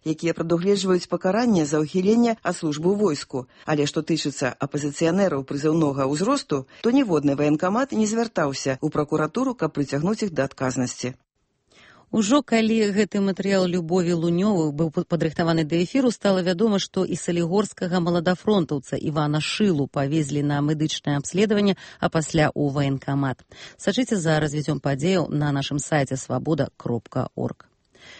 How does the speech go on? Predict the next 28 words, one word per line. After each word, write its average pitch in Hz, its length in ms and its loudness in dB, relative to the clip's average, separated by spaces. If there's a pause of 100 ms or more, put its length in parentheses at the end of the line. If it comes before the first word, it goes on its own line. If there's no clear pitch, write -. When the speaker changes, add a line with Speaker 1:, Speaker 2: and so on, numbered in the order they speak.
(260)
Speaker 2:
Ну, 269 140 6
а 202 160 2
гарадзінку 202 640 0
Вольгу 190 400 0
Гармаш 202 640 2
абяцаюць 190 640 0
прымусова 233 640 2
даставіць 196 720 0
у 196 160 -6
суд - 480 -4
у - 80 -8
сувязі 220 560 -2
са 208 240 0
спадарожнікавай 190 880 0
антэнай. 180 720 -2 (400)
Сям'я 226 320 2
Гармаш 226 480 2
цягам 180 320 -2
году 214 240 0
адмаўляецца 185 560 0
зняць 185 320 0
яе 170 160 -2
са - 80 -8
сцяны 170 320 -2
дому 196 320 2
на 165 160 0
праспекце 165 560 -6
Касманаўтаў, 175 800 -2